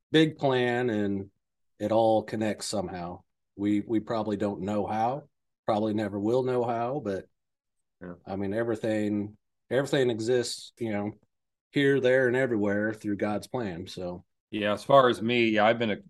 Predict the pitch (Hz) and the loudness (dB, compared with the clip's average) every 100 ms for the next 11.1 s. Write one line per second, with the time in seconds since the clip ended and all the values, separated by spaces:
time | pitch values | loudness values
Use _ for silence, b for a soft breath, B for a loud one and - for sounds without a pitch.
0 | _ 117 117 107 95 104 107 104 98 90 | _ -6 -2 -2 -2 0 0 0 -4 -2
1 | 110 101 101 - 107 101 - 110 - 101 | 2 4 2 -2 -4 -4 -2 -4 -2 -6
2 | 98 98 92 104 101 - 98 95 95 90 | -4 -2 0 2 0 0 0 0 -4 -8
3 | 113 104 101 95 92 95 98 98 101 98 | -6 2 2 0 -6 -4 -2 -2 -4 -10
4 | _ _ 87 90 90 98 92 90 95 95 | _ _ -12 -12 -6 -4 -2 -4 -4 -4
5 | 85 - - 104 87 - 101 - 85 82 | -8 -12 -16 -12 -14 -10 -12 -8 -8 -10
6 | - _ 110 98 92 - 95 90 104 95 | -12 _ -8 -6 -10 -6 -8 -6 -10 -6
7 | 98 92 95 90 _ _ _ _ _ _ | -4 -4 -4 -10 _ _ _ _ _ _
8 | _ 117 110 101 95 90 85 _ _ - | _ -4 0 2 0 -4 -10 _ _ -14
9 | - - 135 143 131 120 107 98 - 120 | -8 4 6 8 6 2 2 -2 0 2
10 | 113 110 95 95 101 104 104 98 98 98 | 2 2 -4 0 2 2 0 -4 -4 -6